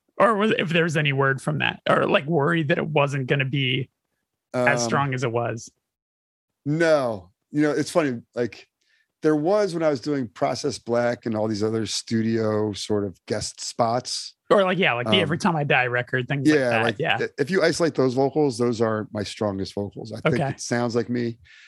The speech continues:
Speaker 2: Um, but if I went and did that today, it'd be a thousand times better.
Speaker 1: Sure.
Speaker 2: So, yeah, what, what did I, it really wasn't until, it probably when Bitter Branches started, 'cause we practice once a week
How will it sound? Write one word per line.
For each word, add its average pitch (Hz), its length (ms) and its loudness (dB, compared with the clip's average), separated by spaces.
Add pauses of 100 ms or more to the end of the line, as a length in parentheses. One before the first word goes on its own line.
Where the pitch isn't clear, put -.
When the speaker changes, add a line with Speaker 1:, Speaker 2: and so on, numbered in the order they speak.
(200)
Speaker 2:
Um, 95 440 -4 (180)
but 117 160 0
if 113 100 -2
I 120 60 2
went 117 160 -2
and 117 80 -8
did 110 120 -6
that 110 140 -8
today, 107 300 0
it'd 107 120 -2
be 101 100 -4
a 95 40 -6
thousand 101 360 -6
times 98 260 -8
better. 104 400 -6 (140)
Speaker 1:
Sure. 117 280 -2 (380)
Speaker 2:
So, 139 300 0 (960)
yeah, 147 260 0
what, 127 280 -4
what 277 420 -12
did 381 120 -4
I, 180 140 -6 (420)
it 151 140 -4
really 262 240 0
wasn't 160 400 2
until, 120 480 -2 (2250)
it 151 140 -10
probably 294 220 -2
when 156 140 0
Bitter 147 220 0
Branches 120 1300 -4 (260)
started, 123 300 -2 (260)
'cause 123 160 -4
we 151 100 0
practice 131 440 -2
once 113 220 0
a 104 60 2
week 104 280 -4